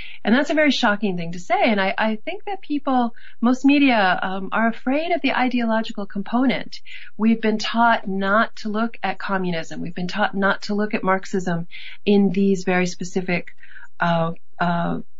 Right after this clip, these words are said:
situations. And I think we, going back to what we originally were talking about in terms of how McCarthyism has become a controlling, almost like a hocus pocus kind of incantation. People are so easily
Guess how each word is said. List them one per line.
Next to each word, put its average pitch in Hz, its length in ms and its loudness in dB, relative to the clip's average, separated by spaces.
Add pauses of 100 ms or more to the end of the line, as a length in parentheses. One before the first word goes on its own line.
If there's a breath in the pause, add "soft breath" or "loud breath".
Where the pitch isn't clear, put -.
(260)
situations. 202 1080 4
And 208 160 4
I 202 80 4
think 240 340 0
we, 220 120 -4
going 202 320 0
back 196 220 0
to 196 80 -4
what 185 140 -2
we 185 120 -2
originally 175 400 -2
were 165 100 -2
talking 311 420 0
about 175 280 2
in 190 100 -4
terms 190 380 0
of 170 200 2 (380 loud breath)
how 190 260 2
McCarthyism 185 1040 0 (220 soft breath)
has 202 260 0
become 180 520 0
a 180 100 -4
controlling, 190 1120 2 (240 loud breath)
almost 196 340 4
like 170 380 2
a 170 120 -2
hocus 208 440 2
pocus 185 680 0
kind 175 280 0
of 165 160 -2
incantation. 175 1040 0 (440 loud breath)
People 226 260 6
are 190 200 4
so 220 720 2
easily 190 720 0